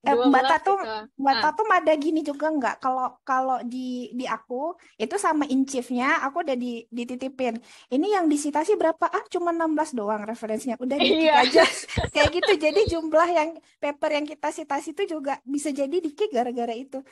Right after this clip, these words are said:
Speaker 1: Mbak Tatu
Speaker 2: Rek-
Speaker 1: gitu juga nggak?
Speaker 2: Iya, kalau sitasi rekomenku minimal itu dua puluh lima. Kalau Mbak Suci gimana? Udah Scopus Q tiga minimalnya berapa, Mbak Suci?
Speaker 1: Kalau di aku masih dua puluh. Jadi kalau kayak enam belas kan kurang empat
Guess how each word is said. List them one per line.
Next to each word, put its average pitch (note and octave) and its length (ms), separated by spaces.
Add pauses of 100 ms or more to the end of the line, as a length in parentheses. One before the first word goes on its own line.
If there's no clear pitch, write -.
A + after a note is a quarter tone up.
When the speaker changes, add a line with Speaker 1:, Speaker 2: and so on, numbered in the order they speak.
Speaker 1:
Mbak C#4 160
Tatu D4 240
Speaker 2:
Rek- E4 240
Speaker 1:
gitu C#4 240
juga C4+ 160
nggak? A3 220 (280)
Speaker 2:
Iya, A#3+ 300
kalau A#3 240
sitasi B3+ 420
rekomenku C#4+ 880
minimal C4 480
itu D#4+ 80
dua C#4 240
puluh B3 240
lima. A3 260 (160)
Kalau B3+ 220
Mbak C4 80
Suci D4 240
gimana? G#3+ 400 (240)
Udah G#3+ 500
Scopus A#3 460
Q B3 180
tiga A#3+ 240
minimalnya C4+ 560
berapa, G3 320
Mbak F#3+ 160
Suci? - 300 (320)
Speaker 1:
Kalau A#3+ 320
di C#4 80
aku C#4 240
masih D#4 480
dua B3+ 160
puluh. B3 320
Jadi B3 160
kalau C#4+ 240
kayak B3 400
enam B3+ 320
belas C#4 160
kan A4+ 160
kurang D#4 400
empat C#4 140